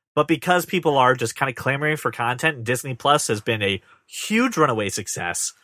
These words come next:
uh, why not just take this and put it on Disney Plus? And even though Josh and I will be watching this in our homes, right, probably for weeks or, or months or maybe even years,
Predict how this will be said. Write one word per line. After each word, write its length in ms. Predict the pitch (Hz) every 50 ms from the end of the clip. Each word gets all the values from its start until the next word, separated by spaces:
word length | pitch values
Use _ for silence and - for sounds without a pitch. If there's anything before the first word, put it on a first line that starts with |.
| _ _ _ _ _ _ _
uh, 120 | 113 113 107
why 280 | - 113 139 156 170
not 300 | 156 151 156 156 120 - - _ -
just 180 | 123 117 117 -
take 160 | - 120 113
this 140 | - 113 -
and 60 | -
put 120 | - 139
it 40 | 135
on 100 | 123 117
Disney 260 | 113 120 113 - 120
Plus? 300 | 110 - 131 120 117 - - -
And 300 | 208 226 202 185 170 - - - - - - - -
even 280 | 233 262 302 311 320
though 140 | 294 269 262
Josh 320 | 233 214 240 233 240 226 -
and 120 | 220 220
I 260 | 226 220 143 113 117
will 160 | 120 123 160
be 120 | 160 180 185
watching 440 | 160 143 170 190 240 247 - 247 226
this 180 | 214 196 - - _ -
in 160 | 202 226 240
our 200 | 214 196 196 185
homes, 880 | - - - - - 403 339 - - 87 - _ - - - - - - _ _ _ _ _ _
right, 180 | 135 156 180 -
probably 480 | - 269 302 339 320 247 247 226 196 - _ _
for 280 | - - - 254 226 196
weeks 520 | 175 185 302 370 349 214 - - - - - _ _ _ _
or, 260 | - 214 214 202 190 -
or 200 | - 185 170 165
months 260 | 165 254 285 247 -
or 140 | - - 202
maybe 200 | 269 403 415 381
even 160 | 302 214 196 196
years, 520 | 269 370 415 302 175 131 120 - - -